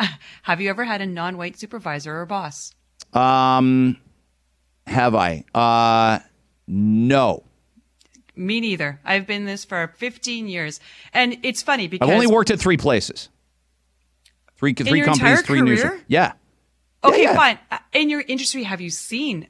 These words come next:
Speaker 1: a non-white
Speaker 2: Oh,
Speaker 1: executive
Speaker 2: absolutely.
Speaker 1: or,
Speaker 2: Yeah, I have.
Speaker 1: or really? I have never.
Speaker 2: You
Speaker 1: In
Speaker 2: haven't?
Speaker 1: any place that I've worked, I've worked at actually three as well.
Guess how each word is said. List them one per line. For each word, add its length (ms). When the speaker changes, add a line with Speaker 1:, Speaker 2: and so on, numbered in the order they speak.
Speaker 1:
a 60
non-white 680
Speaker 2:
Oh, 120
Speaker 1:
executive 180
Speaker 2:
absolutely. 600
Speaker 1:
or, 100
Speaker 2:
Yeah, 140
I 80
have. 260
Speaker 1:
or 220
really? 640
I 140
have 240
never. 420
Speaker 2:
You 140
Speaker 1:
In 60
Speaker 2:
haven't? 160
Speaker 1:
any 120
place 240
that 100
I've 140
worked, 180
I've 180
worked 200
at 240
actually 280
three 280
as 140
well. 240